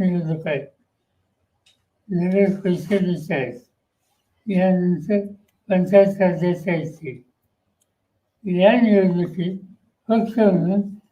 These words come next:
आपण कधी जात नव्हतो. याच्या आधीच्या निवडणुकीत आम्ही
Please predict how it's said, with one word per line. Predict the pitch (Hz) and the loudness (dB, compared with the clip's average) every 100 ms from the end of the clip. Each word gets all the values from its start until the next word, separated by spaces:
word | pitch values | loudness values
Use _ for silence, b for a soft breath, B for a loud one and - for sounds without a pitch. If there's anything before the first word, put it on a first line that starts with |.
| _ | _
आपण | 185 175 208 202 196 | -6 -6 -2 -2 -2
कधी | 185 180 180 | -2 -2 -2
जात | 175 156 - 180 | -2 -4 -6 -10
नव्हतो. | 151 - _ _ _ _ _ _ _ _ _ - | -12 -14 _ _ _ _ _ _ _ _ _ -6
याच्या | 190 185 - 214 196 | -2 -2 2 4 6
आधीच्या | 185 196 190 214 | 4 0 0 0
निवडणुकीत | 208 185 190 185 185 - 180 156 - 175 _ _ _ _ _ _ _ _ - | 2 0 0 -2 -4 -6 -8 -8 -14 -20 _ _ _ _ _ _ _ _ -10
आम्ही | 185 180 190 | -4 0 0